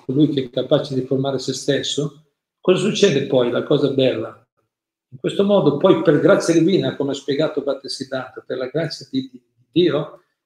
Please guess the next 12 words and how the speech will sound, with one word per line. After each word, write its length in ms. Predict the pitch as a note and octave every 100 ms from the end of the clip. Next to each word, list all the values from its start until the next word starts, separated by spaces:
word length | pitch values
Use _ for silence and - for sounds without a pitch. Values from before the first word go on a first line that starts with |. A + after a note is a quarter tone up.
| _
lui 160 | G#3
diventa 400 | E3+ E3 G3+ -
anche 240 | G#3 F3 F#3
più 140 | G3+
efficace 640 | G3 - E3+ G3+ G#3 - F#3
e 80 |
influente 520 | D#3+ - D#3+ F#3+ F#3 E3
sugli 240 | D#3 C#3+
altri 520 | G3 D#3+ - B2 -
e 100 | -
sulla 240 | B2+ - C#3+
società. 720 | C#3+ C3+ C3 D#3+ C3 - _